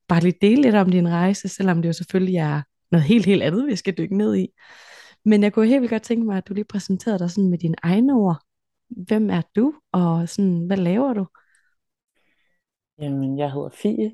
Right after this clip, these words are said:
Speaker 2: og jeg... Ja, hvad laver jeg? Altså, jeg er sådan, jeg synes, det er så svært at få det spørgsmål, øhm, fordi det er sådan...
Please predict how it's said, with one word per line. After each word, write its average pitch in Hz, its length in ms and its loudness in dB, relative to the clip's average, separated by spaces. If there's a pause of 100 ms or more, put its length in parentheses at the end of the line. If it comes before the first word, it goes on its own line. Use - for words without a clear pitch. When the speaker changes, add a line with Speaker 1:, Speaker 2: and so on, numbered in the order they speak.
(280)
Speaker 2:
og 139 540 -6
jeg... 131 320 -10 (1400)
Ja, 139 360 -6
hvad 147 160 0
laver 143 400 4
jeg? 151 260 4
Altså, 147 340 -4
jeg 143 120 0
er 147 40 0
sådan, 147 440 -4
jeg 160 100 -4
synes, - 180 -8
det - 80 -14
er 165 180 -4
så - 120 -12
svært 143 240 4
at 139 100 0
få 147 120 -2
det 143 160 -4 (100)
spørgsmål, 147 540 -2 (200)
øhm, 143 460 0
fordi 160 320 -2
det - 220 0
er 143 140 0
sådan... 135 640 -2